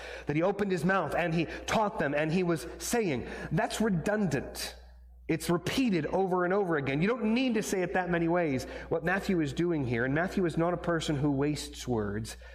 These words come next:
he's doing this to get at the solemnity and the seriousness and the significance of what we are about to hear. This is the authoritative teaching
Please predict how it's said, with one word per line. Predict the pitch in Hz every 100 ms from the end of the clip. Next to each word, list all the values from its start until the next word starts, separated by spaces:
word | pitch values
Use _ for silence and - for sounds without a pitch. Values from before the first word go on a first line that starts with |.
| - -
he's | 151 139
doing | 160 180 160
this | 143 -
to | 135
get | 131
at | 127 127
the | 123
solemnity | - 135 120 135 139 123 - 127 117
and | 123
the | 117
seriousness | - - 156 143 127 123 123 -
and | 127
the | 120
significance | - 127 120 135 123 - 226 214 - - - - - -
of | 107
what | 131
we | 131
are | 113
about | 113 113 -
to |
hear. | 110 107 95 -
This | 143 -
is | 131 110
the | 120
authoritative | 104 - 147 151 147 - 127 120 110
teaching | - 117 - 104